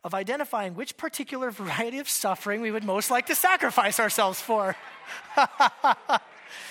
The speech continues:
Okay, okay. So he's a little sour. He's a little dour, right?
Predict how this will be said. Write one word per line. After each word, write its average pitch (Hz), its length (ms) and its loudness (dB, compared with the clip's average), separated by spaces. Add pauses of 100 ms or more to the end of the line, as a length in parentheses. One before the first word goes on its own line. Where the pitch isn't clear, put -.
(280)
Okay, 247 440 2 (140)
okay. 156 320 -2 (840)
So - 280 -12
he's 330 160 -2
a 311 60 2
little 302 220 2
sour. 180 480 2
He's 277 140 0
a 302 40 4
little 294 200 0
dour, 180 280 2
right? 233 260 4